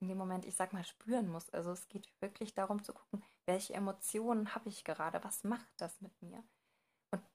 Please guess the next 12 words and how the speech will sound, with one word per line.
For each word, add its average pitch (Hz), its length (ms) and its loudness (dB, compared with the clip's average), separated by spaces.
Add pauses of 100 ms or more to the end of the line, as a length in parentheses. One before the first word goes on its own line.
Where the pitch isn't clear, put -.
(320)
sich 208 160 4
nicht 226 160 6
von 214 100 6
diesen 202 220 6
Emotionen 190 600 2
wegtragen 165 680 0
zu - 140 -4
lassen 170 420 2
und, 185 220 -2
und 180 240 -4
da 180 100 4
drin 190 480 -2